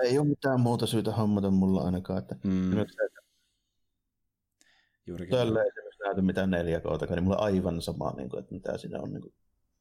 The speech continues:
Speaker 1: ollut speksejä vaikka miljoona, mutta ei mun tölle näytä niitä kuitenkaan.
Speaker 2: Juurikin näin. Et tuota, tuo ulkonäkö kyllä kiinnosti jonkin verran, koska sitä just niin paljon spekuloitu, että miltä se sitten tulee näyttämään loppujen lopuksi. Ja sit tuli nettiin kuitenkin yhdessä vaiheessa kuvia niistä konseptiversta konsolista,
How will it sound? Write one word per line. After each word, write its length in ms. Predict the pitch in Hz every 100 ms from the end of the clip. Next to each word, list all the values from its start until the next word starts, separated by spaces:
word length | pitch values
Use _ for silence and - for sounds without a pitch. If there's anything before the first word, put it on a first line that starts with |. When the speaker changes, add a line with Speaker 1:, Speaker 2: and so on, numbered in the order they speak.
| -
Speaker 1:
ollut 160 | 104 110
speksejä 560 | - 113 - - 107
vaikka 220 | 101 98
miljoona, 480 | 107 107 101 92 87
mutta 160 | 87 92
ei 40 |
mun 160 | 95 95
tölle 280 | 95 87 85
näytä 180 | 85
niitä 160 | 87 80
kuitenkaan. 600 | - - - - - - - -
Speaker 2:
Juurikin 460 | 117 104 101 143 104
näin. 200 | 87 90 - - -
Et 180 | 95 -
tuota, 460 | 104 101 101 92 - - - -
tuo 100 | 147
ulkonäkö 400 | 202 214 135 104
kyllä 160 | 107 104
kiinnosti 380 | 123 107 -
jonkin 300 | 104 104 98
verran, 300 | 95 101 98
koska 340 | 90 92 - 92
sitä 260 | - 104 101 101
just 180 | 104
niin 140 | 107 101
paljon 160 | 101
spekuloitu, 400 | - 110 113 101
että 120 | 90 117
miltä 180 | 110
se 60 | 98
sitten 160 | - 104
tulee 120 | 104
näyttämään 400 | 107 101 98 95
loppujen 340 | 98 - 92
lopuksi. 440 | 85 87 85 92 - - -
Ja 160 | 101 92
sit 140 | 95
tuli 160 | 101 101
nettiin 320 | 104 - 104
kuitenkin 560 | 95 95 90 95 - -
yhdessä 220 | 104 101
vaiheessa 200 | 101 98
kuvia 260 | 98 104 101
niistä 220 | 95 -
konseptiversta 680 | 98 113 104 - 98 90 90
konsolista, 600 | 85 87 85 85 - 92